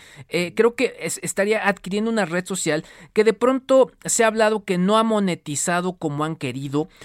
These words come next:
Los sistemas de publicidad que han sacado no han sido tan exitosos como lo ha sido, por ejemplo, los de Facebook o los de,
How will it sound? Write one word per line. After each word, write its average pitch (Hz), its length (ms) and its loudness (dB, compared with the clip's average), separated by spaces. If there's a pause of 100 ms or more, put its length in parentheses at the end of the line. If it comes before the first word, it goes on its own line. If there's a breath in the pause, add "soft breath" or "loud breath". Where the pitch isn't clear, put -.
(140 loud breath)
Los 160 160 -2
sistemas 175 560 -2
de 147 120 -2
publicidad 151 640 -2
que 165 140 -2
han 156 80 -2
sacado 143 500 -4
no 151 140 -2
han 170 100 0
sido 170 220 -4
tan 143 240 -4
exitosos 160 600 0
como 151 220 -2
lo 139 80 2
ha 139 80 0
sido, 156 220 -2
por 139 160 -4
ejemplo, 147 220 -4
los 120 180 -4
de 98 100 -12
Facebook 175 580 -4
o 131 60 0
los 107 240 -6
de, 104 240 -12